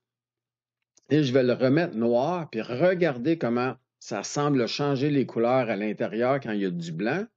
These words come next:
au contour et quand il y a du noir. Pour moi, je préfère beaucoup travailler avec le blanc alentour quand c'est le temps de la coloration. Je trouve que mon résultat est beaucoup plus près de ce que je veux.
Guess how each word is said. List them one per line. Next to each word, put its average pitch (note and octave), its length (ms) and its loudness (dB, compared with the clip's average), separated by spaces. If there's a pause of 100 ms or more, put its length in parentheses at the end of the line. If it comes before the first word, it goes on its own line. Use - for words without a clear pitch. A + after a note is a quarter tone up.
(760)
au B2+ 100 0
contour D#3+ 760 2 (160)
et A#2+ 160 0
quand B2 180 -2
il A#2+ 120 2
y A#2 40 4
a B2 120 2
du A2+ 500 -6 (840)
noir. - 540 -8 (1040)
Pour C#3 200 2
moi, F3 420 2
je - 260 -10 (100)
préfère C#3 680 0
beaucoup F3+ 720 -2 (580)
travailler A2 340 0
avec A#2 140 0
le G#2 140 0
blanc A2 220 -2
alentour A2 460 -2
quand A2 140 -10
c'est G2 120 -8
le F2 60 -8
temps G#2+ 180 -6
de G2+ 40 -6
la G2 80 -6
coloration. F#2+ 880 -6 (640)
Je - 140 -18
trouve A2+ 280 -2
que A2+ 80 -4
mon G#2+ 240 -2
résultat G#2+ 720 0
est A#2 60 2
beaucoup B2+ 420 0
plus A2+ 300 -4
près A2+ 340 0
de G#2+ 140 0
ce - 120 -12
que F2+ 200 -4
je F2 140 -8
veux. D2+ 180 -10